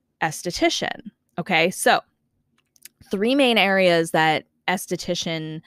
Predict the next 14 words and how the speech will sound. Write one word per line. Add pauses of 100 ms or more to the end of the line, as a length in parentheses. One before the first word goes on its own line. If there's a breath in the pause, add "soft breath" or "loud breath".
(240 soft breath)
training (280 loud breath)
focuses
on (400 loud breath)
is, (800 soft breath)
um, (140)
facials, (260)
hair
removal, (100)
and
makeup
application.
So (340)
I'd
say